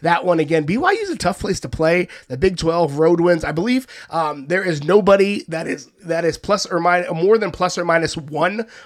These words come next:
over five hundred in the Big Twelve so far.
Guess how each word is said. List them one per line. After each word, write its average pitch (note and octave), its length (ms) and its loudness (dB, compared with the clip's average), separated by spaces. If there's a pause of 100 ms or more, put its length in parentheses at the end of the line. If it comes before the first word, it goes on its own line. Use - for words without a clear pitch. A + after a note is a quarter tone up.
over F3+ 280 6
five E3+ 300 2
hundred G3 420 0
in F#3 120 -2
the F3 80 2
Big F#3+ 180 0
Twelve D#3+ 300 -4
so F#3+ 180 -2
far. - 400 -2